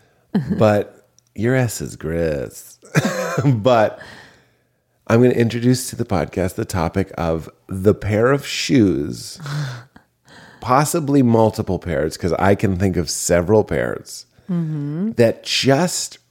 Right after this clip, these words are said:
Speaker 2: really, really mattered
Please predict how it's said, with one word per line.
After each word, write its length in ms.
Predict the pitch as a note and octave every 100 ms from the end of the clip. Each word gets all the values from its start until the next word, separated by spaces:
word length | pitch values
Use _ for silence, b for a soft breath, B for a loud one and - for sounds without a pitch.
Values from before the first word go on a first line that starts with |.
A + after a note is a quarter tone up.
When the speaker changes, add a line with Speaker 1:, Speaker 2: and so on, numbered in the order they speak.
| -
Speaker 2:
really, 920 | G#2 G2 G2 A2 B2 C#3 C3+ C3 B2
really 760 | G2+ F#2 F#2 G2 G2+ G2+ G2
mattered 640 | F#2 D#2+ D2 C2 B1+ G1+